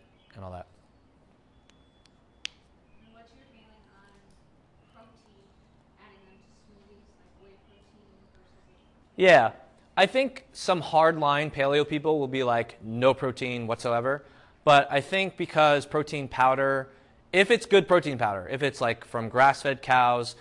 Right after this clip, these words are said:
Speaker 1: I mean, the stuff that we sell is from grass-fed cows, it's gonna be ninety percent protein, whey protein, um, and it's not concentrate, it's kinda, it's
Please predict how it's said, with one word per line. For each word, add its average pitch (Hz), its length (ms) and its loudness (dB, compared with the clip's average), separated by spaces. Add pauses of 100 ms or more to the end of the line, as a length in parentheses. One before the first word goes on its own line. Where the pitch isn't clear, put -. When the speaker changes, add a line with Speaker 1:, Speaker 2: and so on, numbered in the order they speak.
(120)
Speaker 1:
I - 40 -14
mean, 123 100 -6
the 117 40 -8
stuff 135 280 -2
that 127 100 -6
we 135 100 -6
sell 127 500 0
is 123 200 -6
from 123 160 -10
grass-fed 117 420 -4
cows, 113 500 -2 (360)
it's - 140 -10
gonna 151 140 0
be 143 120 -2
ninety 131 280 0
percent 139 440 -8
protein, 120 720 -6 (140)
whey 113 240 -4
protein, 110 520 -12 (460)
um, 110 380 -2
and 120 160 -6
it's 113 160 -10
not 123 280 0
concentrate, 113 640 -6
it's - 340 -12 (220)
kinda, 104 260 -10
it's - 360 -16